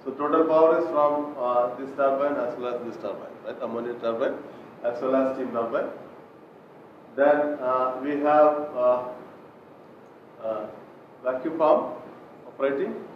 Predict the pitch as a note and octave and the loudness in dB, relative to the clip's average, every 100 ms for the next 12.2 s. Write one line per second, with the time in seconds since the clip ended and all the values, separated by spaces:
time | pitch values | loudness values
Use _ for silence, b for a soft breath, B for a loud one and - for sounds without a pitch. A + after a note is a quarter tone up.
0 | - - - - - - - - - - | -20 -20 -20 -20 -20 -20 -20 -20 -20 -2
1 | C3 D3+ D#3 D#3 E3 D#3+ D#3+ D#3 D3+ D3+ | 0 2 2 4 2 0 -2 2 4 4
2 | F#3+ G3 - - - - - - C3+ C3+ | 2 -2 -6 -12 -16 -18 -20 -14 -10 0
3 | D3 D3 D3+ D3+ C3+ C3+ C3+ F#3+ - - | 0 2 0 -2 0 2 2 0 -4 -8
4 | - - - - - - - - - - | -14 -18 -20 -20 -20 -20 -20 -20 -20 -20
5 | - - - - C3+ C#3+ C3+ - - - | -20 -20 -20 -6 0 2 0 -4 -10 -12
6 | A#2 A2+ A2+ - - - - - B2 - | -8 -8 -8 -12 -20 -20 -20 -16 -14 -4
7 | D#3 C#3+ C#3+ - - C#3+ C#3+ C#3+ C3+ C3 | 0 2 4 4 2 0 -2 -2 -2 0
8 | A#2+ B2 C3 C#3 C#3+ - - C3 C3 D3+ | 0 -2 -2 -2 -4 -6 -10 -6 0 0
9 | - - - - - - - - - - | 0 -8 -16 -20 -20 -20 -20 -20 -20 -20
10 | - - - - - D3+ D3+ D3 - B2+ | -20 -20 -20 -20 -8 -2 -2 -4 -8 -8
11 | A#2+ A#2+ A#2+ B2 A#2 A#2 A2+ A2 A2 G#2 | 2 2 2 -2 -4 -2 -2 -2 -6 -8
12 | G#2 - | -10 -14